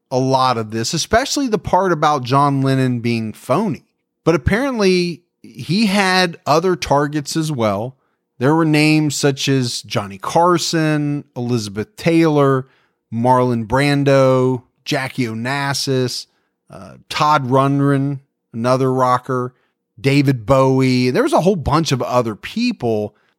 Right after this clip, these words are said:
that Chapman had on his list of possible targets. I just think John Lennon was always at the top. But if he couldn't get to Lennon, then I think his plan was to go after one of these other names.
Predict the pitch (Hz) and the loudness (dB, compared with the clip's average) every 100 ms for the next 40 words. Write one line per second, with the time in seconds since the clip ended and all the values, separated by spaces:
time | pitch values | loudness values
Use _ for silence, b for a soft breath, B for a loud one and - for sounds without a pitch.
0 | b b - 147 - - 202 220 202 185 | b b -4 -4 -2 0 2 0 0 -2
1 | 175 131 151 165 170 165 156 185 143 135 | 0 -4 -2 0 0 2 4 4 2 2
2 | 127 107 113 120 113 90 - - - 120 | 0 -2 -4 -2 -2 -4 -14 -18 -10 -4
3 | 120 - - 143 139 - 123 110 101 - | -4 -4 0 2 2 -2 -8 -8 -8 -2
4 | 220 202 123 104 95 - - _ _ _ | 2 2 -2 -6 -8 -14 -18 _ _ _
5 | _ 151 190 196 - 190 185 131 143 151 | _ -4 -2 -4 0 0 0 -2 2 2
6 | 147 139 147 143 135 127 127 - _ - | 2 0 2 2 0 0 -2 -4 _ -8
7 | 139 147 143 131 117 120 - 107 - 95 | -2 0 2 2 2 0 0 -10 -8 -10
8 | 71 _ _ _ _ 160 175 170 165 156 | -12 _ _ _ _ 0 0 0 -2 -6
9 | - - 226 220 175 185 - 135 117 101 | -4 0 2 0 0 0 0 -2 -2 -4
10 | 73 - _ _ _ _ 127 135 147 156 | -8 -20 _ _ _ _ -2 0 0 0
11 | 151 156 156 - 131 123 127 131 120 131 | 0 -2 -4 -2 0 2 2 0 0 0
12 | - 160 131 - 127 131 123 117 123 - | 0 -2 -2 2 4 4 2 2 -2 -2
13 | 123 117 120 120 120 110 107 104 101 110 | -2 -2 -2 -2 -2 -2 -2 -4 -6 -4
14 | 196 123 - _ - | -4 -4 -10 _ -20